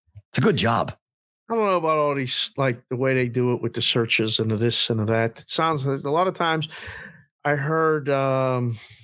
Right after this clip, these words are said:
Speaker 2: I heard one of the guys, I think it was Dan on, uh, not Orlovsky, the other guy on, uh, the one you sent me the,
Speaker 1: Yep.
Speaker 2: the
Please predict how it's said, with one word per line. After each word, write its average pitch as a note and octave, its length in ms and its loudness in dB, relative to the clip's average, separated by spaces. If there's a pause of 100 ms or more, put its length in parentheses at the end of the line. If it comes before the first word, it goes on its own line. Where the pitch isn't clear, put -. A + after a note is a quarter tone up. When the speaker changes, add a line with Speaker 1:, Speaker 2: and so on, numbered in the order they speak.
(720)
Speaker 2:
I B2 100 0
heard B2+ 200 2
one A#2+ 140 0
of A2 80 0
the A2 80 0
guys, A2 340 0
I A2 60 0
think A#2 220 -2
it G2+ 80 0
was G#2+ 200 0
Dan A2 580 0 (160)
on, G#2 440 2
uh, G#2 160 0
not B2 180 2
Orlovsky, G#2+ 560 0
the G#2+ 140 2
other A2 160 0
guy G2 240 0 (500)
on, G#2 360 2
uh, G2+ 300 2
the G#2+ 60 -2
one A#2 180 2
you G#2+ 80 0
sent - 280 0
me A2 60 0
the, G2+ 200 0 (280)
Speaker 1:
Yep. A2 260 0
Speaker 2:
the A#2+ 140 -2